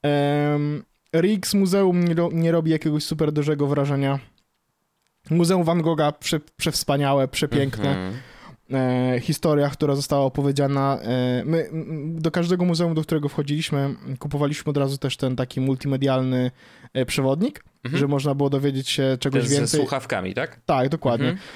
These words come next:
Speaker 1: W każdym się też okazywało, że każde muzeum tą samą aplikację udostępnia za darmo na telefon i wystarczy sobie po prostu słuchawki założyć.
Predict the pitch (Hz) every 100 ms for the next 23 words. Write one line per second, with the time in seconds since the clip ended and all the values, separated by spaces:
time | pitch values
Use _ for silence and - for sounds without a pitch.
0 | - - _ - 139 - 226 190 190 190
1 | 185 180 180 170 170 170 160 165 - 160
2 | 156 165 156 156 151 - - 156 135 -
3 | 147 147 151 143 139 147 147 143 147 139
4 | 143 135 139 135 139 131 131 - 135 147
5 | - 139 135 131 135 - 131 135 135 -
6 | 139 123 131 196 254